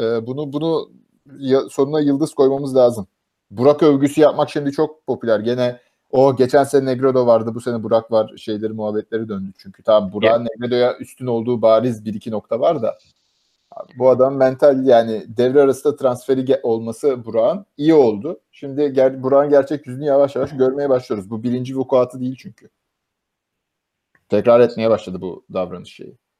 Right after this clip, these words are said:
Speaker 1: Onu da
Speaker 2: Ya,
Speaker 1: dikkat etmek
Speaker 2: ya,
Speaker 1: lazım.
Speaker 2: adamın şeyi böyle yani. Bunu bilerek.
Speaker 1: Fıtrat meselesi.
Speaker 2: Evet, ad-, adamlık meselesi biliyorsun.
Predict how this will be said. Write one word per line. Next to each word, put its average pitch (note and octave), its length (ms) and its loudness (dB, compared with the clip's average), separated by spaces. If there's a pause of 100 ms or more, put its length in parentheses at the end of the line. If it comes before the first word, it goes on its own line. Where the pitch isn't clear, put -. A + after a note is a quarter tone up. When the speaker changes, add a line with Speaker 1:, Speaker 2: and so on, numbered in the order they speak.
(460)
Speaker 1:
Onu G#2 160 -8
da B2 60 0
Speaker 2:
Ya, B2 80 2
Speaker 1:
dikkat C3 240 0
etmek - 240 -4
Speaker 2:
ya, A#2 120 2
Speaker 1:
lazım. A2+ 320 -2
Speaker 2:
adamın C3 680 -4
şeyi C#3 600 -12
böyle C3+ 380 -6 (100)
yani. E2+ 240 -14 (180)
Bunu G#2+ 420 -6
bilerek. G#2+ 640 -4 (440)
Speaker 1:
Fıtrat - 460 0
meselesi. G2+ 460 -6 (200)
Speaker 2:
Evet, G#2 460 -2 (220)
ad-, G#2 320 -2
adamlık A2 600 -2
meselesi E2 480 -10
biliyorsun. F#2 440 -12